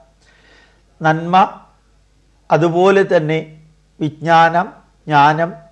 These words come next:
ഇവയെല്ലാം വിവരിക്കുന്ന ആ ഉജ്ജ്വലനായ ശ്രീകൃഷ്ണനെ കാണിച്ചു കൊടുത്ത്, ശ്രീകൃഷ്ണനെ പോലൊരു കുതിരക്കാരനാകണം എന്ന ബോധം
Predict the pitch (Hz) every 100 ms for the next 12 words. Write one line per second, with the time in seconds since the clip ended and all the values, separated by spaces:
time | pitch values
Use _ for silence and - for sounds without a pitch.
0 | - 160 170 160 147 160 180 160 147 147
1 | 147 156 127 131 - _ _ _ _ _
2 | _ _ _ _ 170 175 185 156 131 143
3 | 214 202 190 - - _ 170 147 147 147
4 | - 147 147 175 143 165 156 147 135 135
5 | 151 185 160 127 117 131 131 - _ _
6 | _ _ _ _ - - 180 208 220 214
7 | 220 208 214 214 196 190 196 185 180 151
8 | 160 175 175 165 165 139 147 165 160 -
9 | 160 139 143 131 127 139 160